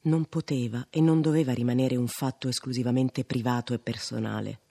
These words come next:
perché l'uccisione di mio padre non era stato un caso di vendetta privata, un regolamento di conti,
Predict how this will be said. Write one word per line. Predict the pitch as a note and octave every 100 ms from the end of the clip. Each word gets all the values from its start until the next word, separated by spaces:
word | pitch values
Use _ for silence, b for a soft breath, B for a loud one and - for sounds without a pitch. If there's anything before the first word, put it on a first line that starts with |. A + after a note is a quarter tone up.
| _ _ _ _
perché | - C#3 C#3+
l'uccisione | C#3+ - D3+ C#3 D3
di | C3
mio | B2
padre | A#2+ C#3 B2+ B2
non | B2+ C#3
era | C3+
stato | - E3 C#3+
un | A#2+
caso | A#2 B2 A#2+
di | A2+
vendetta | A2+ A#2 A2+ A#2 - A#2
privata, | - A2+ A2+ G#2 - A2 B B B
un | C#3
regolamento | B2+ C3 B2 B2+ A#2+ A#2+
di | A#2
conti, | - A2+ A2+ -